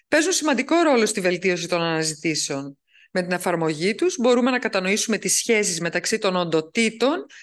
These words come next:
και να διευκρινίσουμε τις αμφίσιμες εκφράσεις. Επιπλέον, η χρήση αλγορίθμων μηχανικής μάθησης μπορεί να προσφέρει δυναμικές λύσεις προσαρμοσμένες στις ανάγκες του κάθε χρήστη. Επίσης, η κατανόηση του προφίλ του χρήστη,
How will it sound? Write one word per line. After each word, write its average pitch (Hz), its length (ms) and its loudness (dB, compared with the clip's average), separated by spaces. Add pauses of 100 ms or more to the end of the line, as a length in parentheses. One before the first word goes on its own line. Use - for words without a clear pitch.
και 294 100 -2
να 269 100 2
διευκρινίσουμε 247 680 0
τις - 140 -2
αμφίσιμες 277 540 -2
εκφράσεις. 196 800 -2 (340)
Επιπλέον, 214 500 2
η 311 60 0
χρήση 294 340 0
αλγορίθμων 196 640 2
μηχανικής 170 520 -4
μάθησης 175 640 -2 (320)
μπορεί 311 220 2
να 381 100 0
προσφέρει 277 400 0
δυναμικές 220 520 0
λύσεις 185 520 0 (320)
προσαρμοσμένες 269 720 2
στις - 200 0
ανάγκες 196 360 -2
του - 80 -8
κάθε 208 260 -2
χρήστη. 185 540 -4 (360)
Επίσης, 226 640 0
η 302 40 -2
κατανόηση 220 520 0
του 196 60 -6
προφίλ 190 460 0
του 165 100 -6
χρήστη, 175 520 -2